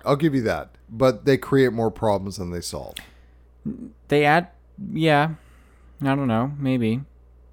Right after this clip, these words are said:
Speaker 2: They solved a lot of problems. They really did. They helped me manage a whole lot of things mentally.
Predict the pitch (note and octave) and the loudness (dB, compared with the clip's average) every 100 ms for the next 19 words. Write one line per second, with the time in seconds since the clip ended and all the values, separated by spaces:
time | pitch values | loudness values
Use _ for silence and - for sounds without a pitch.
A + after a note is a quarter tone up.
0 | - C3+ D3 E3 D#3 C3 B2 C#3 - C#3 | -6 -4 2 2 2 2 2 0 0 0
1 | C3 G#2 G#2 - - - - _ _ _ | 0 -4 -6 -14 -20 -20 -20 _ _ _
2 | _ _ _ _ _ _ _ _ _ _ | _ _ _ _ _ _ _ _ _ _
3 | _ - B2 B2+ C3 A#2 B2+ G#2+ A2 B2+ | _ -6 -2 0 0 2 0 2 0 0
4 | G#2+ A#2 A2+ A#2+ A2+ G#2 G#2+ - - A2 | -2 0 0 0 0 -2 -8 -18 -8 -4
5 | A#2 A#2 A2 A2 G2+ G#2+ G#2+ - - - | -2 0 0 0 -2 -8 -8 -12 -18 -12
6 | - A2+ A2 G#2+ A2+ | -2 -2 -2 -6 -8